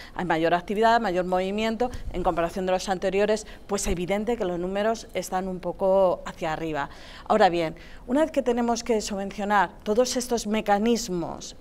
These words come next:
y de, y de ayuda social, eh, tampoco florecen, eh, solos,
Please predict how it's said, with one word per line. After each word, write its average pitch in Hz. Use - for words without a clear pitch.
y 175
de, 156
y 170
de 160
ayuda 208
social, 214
eh, 160
tampoco 170
florecen, 202
eh, 165
solos, -